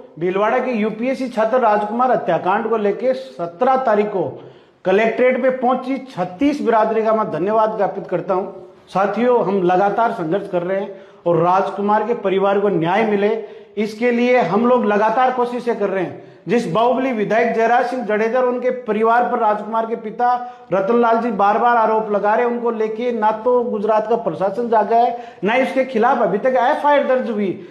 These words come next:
और ना ही कोई उस मामले की कोई सुध ली जा रही है, जबकि इस मामले में जयराज जडेजा का परिवार फेक वीडियो और ऑडियो वायरल करके इस मामले को पूरी तरह से दबाने की कोशिश कर रहा है।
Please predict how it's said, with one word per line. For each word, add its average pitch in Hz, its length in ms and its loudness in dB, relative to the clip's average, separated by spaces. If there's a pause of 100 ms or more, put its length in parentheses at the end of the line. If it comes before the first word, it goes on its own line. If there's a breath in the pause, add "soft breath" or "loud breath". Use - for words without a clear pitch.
(200 loud breath)
और 196 140 2
ना 208 200 2
ही 311 180 2
कोई 277 180 -2
उस 285 200 -4
मामले 226 340 2
की 254 80 -2
कोई 262 140 -2
सुध 254 240 -6
ली 240 160 -2
जा 202 160 2
रही 180 140 0
है, 139 260 -6 (240 loud breath)
जबकि 226 320 0
इस 294 140 -2
मामले 233 400 2
में 262 200 0
जयराज 220 400 2
जडेजा 226 340 0
का 247 100 2 (100)
परिवार 233 520 0 (340 loud breath)
फेक 247 380 2
वीडियो 233 420 0
और 262 220 4
ऑडियो 240 460 2
वायरल 240 360 0
करके 214 300 -4
इस 269 160 -10
मामले 202 360 0
को 247 120 -2
पूरी 208 240 -4
तरह 196 220 -4
से 247 640 0
दबाने 220 360 2
की 247 80 -4
कोशिश 233 320 -2
कर 185 140 -6
रहा 165 120 -2
है। - 240 -12